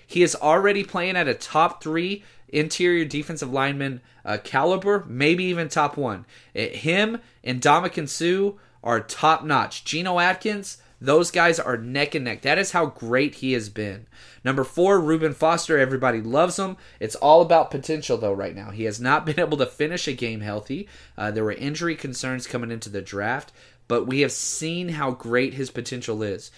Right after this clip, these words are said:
He made three tackles and a tipped pass in six snaps his first game. So, sky is the limit for this kid.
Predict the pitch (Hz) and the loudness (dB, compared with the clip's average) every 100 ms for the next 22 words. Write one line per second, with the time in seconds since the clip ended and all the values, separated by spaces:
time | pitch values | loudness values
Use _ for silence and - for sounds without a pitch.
0 | - - 131 135 131 113 120 139 180 - | -20 -10 -6 -4 -4 -4 -4 -2 -2 0
1 | 160 147 139 113 123 - - 139 165 160 | 0 0 0 -2 -2 -8 -6 -4 -4 -4
2 | 165 165 - 135 110 113 - - 107 98 | -4 -4 -6 -4 -2 -4 -8 -12 -12 -8
3 | - 147 - - 135 117 - - 110 - | -2 -2 -2 -6 -6 -6 -8 -10 -10 -4
4 | 113 - 101 98 - _ _ _ _ _ | -6 -4 -10 -12 -18 _ _ _ _ _
5 | - - - 127 120 113 - - _ _ | -20 -10 0 4 4 2 -4 -20 _ _
6 | _ _ - - - - 151 156 196 185 | _ _ -20 -14 -10 2 4 6 4 2
7 | 175 151 151 151 - 110 104 - - 107 | -2 -2 -2 -4 -6 -4 -4 -8 -8 -6
8 | 104 | -6